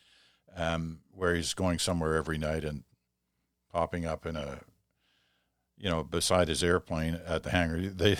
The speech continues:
I love it. They say, "Donald Trump went to, you know, Akron, Ohio today."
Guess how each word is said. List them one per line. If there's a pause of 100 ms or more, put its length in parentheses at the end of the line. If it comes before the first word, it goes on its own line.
(120)
I
love
it.
They
say, (1160)
"Donald
Trump
went
to,
you
know,
Akron,
Ohio
today."